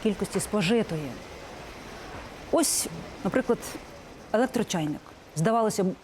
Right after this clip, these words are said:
скільки він там з'їдає тієї електрики? Я вам скажу, два кіловати. І коли його десь вмикають, потрібно, щоб хтось ці два кіловати виробив.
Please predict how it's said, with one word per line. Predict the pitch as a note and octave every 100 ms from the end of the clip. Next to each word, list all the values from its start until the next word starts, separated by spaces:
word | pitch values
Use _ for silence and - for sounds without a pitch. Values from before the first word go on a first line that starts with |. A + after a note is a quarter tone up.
| -
скільки | - E4+ D#4+ A#3
він | B3 A3+
там | A3+ G#3
з'їдає | F#3 G3 A3+
тієї | F#3 F#3+ F#3
електрики? | E3+ - D#3 C#3+ - - - - -
Я | F#3+
вам | G3
скажу, | - B3 A3 - - - -
два | C#3+ G3 F#3+
кіловати. | A#3+ C4 F3+ - - - - - -
І | G#3+
коли | A3+ A#3 A#3+
його | G#3+ G#3 G#3+
десь | F3+ A3+ -
вмикають, | F3+ F#3 - E3 E3 C4+ - - -
потрібно, | G3 - G3 A#3 C4
щоб | F3 C#3+
хтось | - B3
ці | - E3
два | D3 G#3
кіловати | G3 F3 D#3 D#3
виробив. | F3 C4+ A3+ D#3 C3